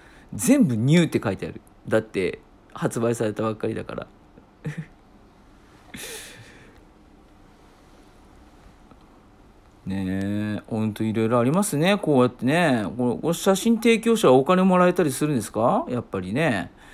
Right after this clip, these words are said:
フリー素材使ったらね、ラインがフリー素材？うわー、みたいな感じに。あっと、これはクリスマスリースじゃないですか？ということにしましょう。これやってみます。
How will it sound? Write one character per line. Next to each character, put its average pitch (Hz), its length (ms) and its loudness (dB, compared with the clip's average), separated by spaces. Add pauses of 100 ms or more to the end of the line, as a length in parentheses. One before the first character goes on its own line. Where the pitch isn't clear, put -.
(200)
フ 135 180 -2
リ 202 140 4
ー - 20 4
素 294 140 2
材 254 180 8
使 - 180 -2
っ 127 60 2
た - 140 2
ら 120 100 2
ね、 117 520 0
ラ 113 300 -6
イ 143 120 0
ン 185 160 4
が 247 320 8
フ 147 180 -2
リ 151 200 2
ー - 20 -2
素 294 140 -2
材？ 170 380 2
う 120 160 2
わ 131 260 6
ー、 214 80 8
み 226 160 0
た 143 80 2
い 127 40 4
な 120 140 0
感 117 140 -2
じ 120 100 -4
に。 117 80 0
あ 156 160 8
っ - 180 2
と、 254 480 10 (500)
こ 214 180 8
れ 254 80 12
は 269 120 10
ク 254 180 2
リ 269 120 4
ス 269 100 0
マ 294 140 8
ス 277 160 0
リ 294 160 4
ー 302 40 4
ス 240 160 0
じ 226 60 4
ゃ 226 60 8
な 208 140 8
い - 40 6
で 190 60 6
す 190 80 -4
か？ 226 460 10 (280)
と 269 160 8 (140)
い 226 120 4
う 254 60 2
こ 311 120 0
と 285 80 2
に 190 80 2
し - 100 -2
ま 240 80 10
し 254 80 4
ょ 196 160 10
う。 - 80 -8
こ 214 100 6
れ 226 80 12
や 233 60 12
っ 226 40 6
て 226 100 0
み 220 80 4
ま 226 100 10
す。 - 300 -4